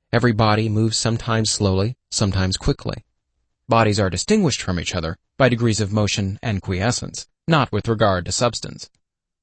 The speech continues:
All bodies agree in some aspects. Bodies affect each other in motion and rest. Each individual thing must necessarily be determined as to motion or rest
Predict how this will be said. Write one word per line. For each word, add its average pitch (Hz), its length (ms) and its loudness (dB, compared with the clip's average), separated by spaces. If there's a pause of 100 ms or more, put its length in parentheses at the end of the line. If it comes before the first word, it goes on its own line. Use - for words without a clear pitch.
(140)
All 123 200 6
bodies 110 340 2
agree 120 480 0
in 120 100 -2
some 98 260 -2
aspects. 98 640 -4 (340)
Bodies 98 320 4
affect 104 320 -2
each - 180 -4
other 95 220 -2
in 120 180 0
motion 120 380 2
and 117 320 0
rest. 135 420 0 (480)
Each 147 240 2
individual 113 520 2
thing 90 340 -4 (180)
must 160 160 2
necessarily 165 640 2
be 101 140 -2
determined 92 480 -4
as 139 220 0
to 151 100 0
motion 127 320 2
or 143 220 2
rest 131 400 0